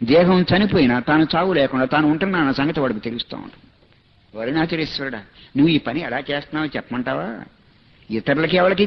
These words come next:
తెలియనవటం లేదు, కానీ ఇతరులకి ఎవరికి తెలియకుండా నువ్వు చేస్తున్నావు, తెలియాలి నువ్వు అనుకోవటం లేదు, కానీ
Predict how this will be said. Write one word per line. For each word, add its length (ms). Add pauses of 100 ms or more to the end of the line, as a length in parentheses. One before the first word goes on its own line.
తెలియనవటం 480
లేదు, 160 (400)
కానీ 160 (140)
ఇతరులకి 460 (100)
ఎవరికి 320 (120)
తెలియకుండా 460
నువ్వు 240
చేస్తున్నావు, 520 (140)
తెలియాలి 360
నువ్వు 160
అనుకోవటం 440
లేదు, 160 (140)
కానీ 140